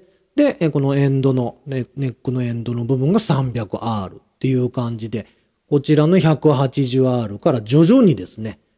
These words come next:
ハイポジションに行くに従って、アールが緩くなっていって、最後エンド部分では三百アールにする。みたいな加工されたエレキギターっていうのが、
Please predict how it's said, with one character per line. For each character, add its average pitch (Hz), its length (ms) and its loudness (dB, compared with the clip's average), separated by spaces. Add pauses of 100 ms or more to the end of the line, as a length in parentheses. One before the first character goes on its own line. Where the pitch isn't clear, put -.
(160)
ハ 147 140 2
イ 143 100 6
ポ 143 160 4
ジ 139 140 2
シ - 80 -6
ョ 120 80 -4
ン 113 60 -8
に 113 160 -8
行 120 140 -8
く - 20 -4
に 110 120 -10
従 123 280 -8 (140)
っ 127 40 -6
て、 - 320 0
ア 147 220 4
ー 139 40 4
ル 135 100 6
が 131 140 4
緩 135 320 4
く 131 140 -2
な 104 160 -6
っ - 20 -14
て - 220 -6
い 160 60 4
っ 180 40 2
て、 - 320 2
最 147 300 2
後 127 140 4
エ 143 80 2
ン 143 120 0
ド 139 100 4
部 139 120 2
分 156 160 2
で 359 100 8
は 311 80 6
三 131 300 2
百 117 240 -6
ア 107 140 -4
ー 98 40 -6
ル 92 120 -16
に 87 120 -20
す - 160 -16
る。 - 120 -20 (420)
み 226 100 -2
た 233 120 4
い 247 60 4
な 285 140 2
加 - 160 -2
工 107 380 -4 (240)
さ - 180 -4
れ 113 160 -4
た 220 160 2
エ 160 80 6
レ 143 140 6
キ 127 160 -6
ギ 117 120 -2
タ 101 180 -8
ー 92 40 -10
っ - 20 -20
て - 120 -6
い - 20 -2
う 226 40 -2
の 240 60 -2
が、 180 200 -2